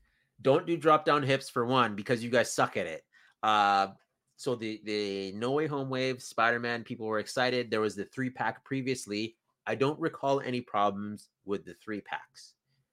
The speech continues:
I didn't see any breaking posts for those at all. When the single pack ones came out, all I see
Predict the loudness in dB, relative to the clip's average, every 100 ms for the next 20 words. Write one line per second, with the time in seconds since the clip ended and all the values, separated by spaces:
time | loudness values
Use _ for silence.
0 | _ -4 -2 -2 -4 -6 -4 -2 -4 0
1 | 0 0 -6 -8 -10 -16 _ _ -2 0
2 | -2 -10 -18 _ 0 2 0 -2 -4 -2
3 | 0 0 -2 -14 -20 _ _ _ _ _
4 | -6 -4 -4 -2 -2 0 2 2 2 -2
5 | -2 -4 0 -2 -2 _ _ _ _ 4
6 | 6 4 2 -2 -2